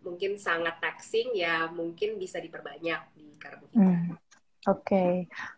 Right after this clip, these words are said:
Speaker 2: Baik, kita sekarang ke sesi tanya jawab ya. Ini udah banyak pertanyaan nih ngantri.
Speaker 1: Oke.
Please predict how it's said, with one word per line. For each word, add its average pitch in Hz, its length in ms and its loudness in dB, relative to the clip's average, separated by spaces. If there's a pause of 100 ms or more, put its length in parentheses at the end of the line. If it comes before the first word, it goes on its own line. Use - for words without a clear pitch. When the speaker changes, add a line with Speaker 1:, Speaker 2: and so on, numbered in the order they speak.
Speaker 2:
Baik, 196 360 12
kita 269 240 12
sekarang 302 360 12
ke 202 280 12
sesi 196 280 12
tanya 180 280 10
jawab 202 360 12
ya. 180 200 10
Ini 233 140 12
udah 214 180 12
banyak 190 300 12
pertanyaan 185 560 10
nih 180 140 8
ngantri. 165 420 12 (880)
Speaker 1:
Oke. - 440 -10